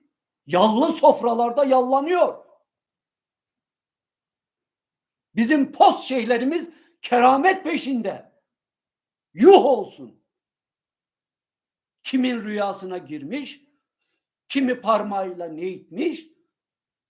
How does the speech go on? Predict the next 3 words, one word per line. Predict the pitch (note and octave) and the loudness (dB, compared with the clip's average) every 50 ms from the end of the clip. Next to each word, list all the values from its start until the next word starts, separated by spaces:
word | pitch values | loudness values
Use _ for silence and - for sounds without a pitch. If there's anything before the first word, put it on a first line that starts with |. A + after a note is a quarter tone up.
| _ _ _ _ _ _ _ _ _ _ _ _ _ _ _ _ _ _ _ _ _ _ _ _ _ _ _ _ _ - | _ _ _ _ _ _ _ _ _ _ _ _ _ _ _ _ _ _ _ _ _ _ _ _ _ _ _ _ _ 4
ayran | C4 C4+ C#4 C4 B3 B3+ C4 B3 | 4 6 6 4 4 2 0 -2
çorbası | - G3+ A#3 A3+ G3+ G#3 G#3 - - G3+ | -4 -6 -6 -6 -6 -6 -8 -8 -10 -12
içirilmiş, | F#3 - - F3+ F3+ F3+ E3+ D#3+ E3 G3+ D#4 E4+ C#4+ - - | -18 -18 -16 -14 -12 -12 -10 -10 -8 -8 -8 -8 -8 -10 -14